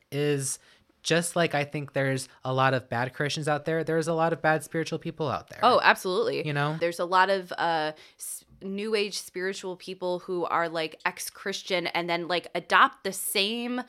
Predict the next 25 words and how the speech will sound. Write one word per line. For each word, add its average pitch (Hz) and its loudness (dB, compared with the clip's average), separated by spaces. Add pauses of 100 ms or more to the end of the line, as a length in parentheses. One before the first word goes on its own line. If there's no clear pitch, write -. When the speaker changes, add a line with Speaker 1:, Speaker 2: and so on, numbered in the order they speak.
(120)
Speaker 2:
the 190 -4
judgmental 220 -2
aspect 320 0
plus, 247 -2
like, 285 -2
this, - -4
like, 180 -2
very 185 -2
rigid, 185 -2
"It 202 2
has 190 2
to 202 -8
be 185 -6
this 196 -6
way 175 2
and 185 -4
according 196 -4
to 185 -10
these 202 -8
rules, 185 0
one, 202 2
two, 196 -10
three, 208 -8
four, 190 -2
five," 175 2